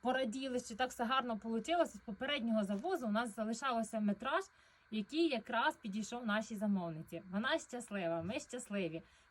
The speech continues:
Пошили гарненько тюль на замовлення. Під час оформлення замовлення клієнтка з упевненістю назвала висоту та ширину, яка їй потрібна.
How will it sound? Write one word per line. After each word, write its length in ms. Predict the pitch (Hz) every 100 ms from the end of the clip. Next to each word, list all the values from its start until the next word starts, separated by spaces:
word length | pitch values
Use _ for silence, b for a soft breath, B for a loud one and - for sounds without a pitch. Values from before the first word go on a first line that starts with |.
| -
Пошили 340 | 208 285 311 285
гарненько 540 | 240 214 262 269 233
тюль 180 | 233 247
на 180 | 233 220
замовлення. 680 | 226 196 190 175 202 233 - B B B
Під 160 | 196 -
час 220 | 285 -
оформлення 560 | 208 269 269 254 240 226
замовлення 540 | 214 247 294 247 233
клієнтка 680 | - 190 185 190 247 - 240
з 160 | - 233
упевненістю 840 | - 233 233 226 208 208 - 214
назвала 680 | 196 190 170 220 247 214 - 190
висоту 520 | 202 - 170 285 330
та 140 | 214
ширину, 480 | 202 202 180 185 285
яка 280 | 202 - 202
їй 180 | 202 196
потрібна. 560 | 202 - 190 165 160